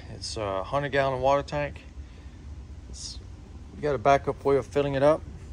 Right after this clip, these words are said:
You can just stick your hose, and there's your level. But it also has the ultrasonic le-, uh, reading system for your gauges. Another neat feature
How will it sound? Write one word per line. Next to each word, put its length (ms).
You 60
can 140
just 220
stick 200
your 100
hose, 340
and 100
there's 180
your 100
level. 340
But 120
it 60
also 300
has 240
the 220
ultrasonic 760
le-, 140
uh, 260
reading 280
system 440
for 140
your 120
gauges. 600
Another 340
neat 240
feature 440